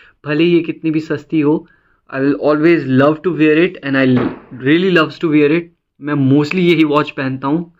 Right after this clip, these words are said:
<laughs> And that's something it, चाहे कोई भी फंक्शन हो, चाहे कुछ भी हो,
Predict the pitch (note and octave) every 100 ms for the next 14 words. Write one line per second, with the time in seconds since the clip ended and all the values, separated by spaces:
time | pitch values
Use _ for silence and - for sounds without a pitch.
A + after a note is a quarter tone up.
0 | - C3 - - - _ _ _ - B2+
1 | C3 C3 C3+ C#3 C#3 D3+ C#3+ D3+ D#3 E3+
2 | E3+ - C#3+ C3+ C#3+ C#3 C#3 C#3 C3 D#3
3 | C#3+ C#3 C#3+ C3 C3 C3 D3+ D3 D3